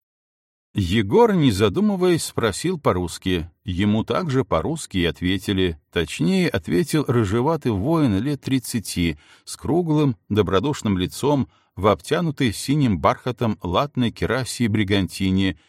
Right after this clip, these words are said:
и круглой солдатской каске. В общем, выглядел аркебузер вполне по-европейски —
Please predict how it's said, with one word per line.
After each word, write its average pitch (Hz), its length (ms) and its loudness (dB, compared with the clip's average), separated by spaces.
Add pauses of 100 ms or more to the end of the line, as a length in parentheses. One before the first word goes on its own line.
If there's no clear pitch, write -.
(160)
и 240 160 0
круглой 170 560 0
солдатской 95 640 -2
каске. - 440 -12 (1160)
В 107 160 2
общем, 196 460 0
выглядел 175 600 0
аркебузер 156 800 -2
вполне 104 680 -2
по-европейски — 98 920 -2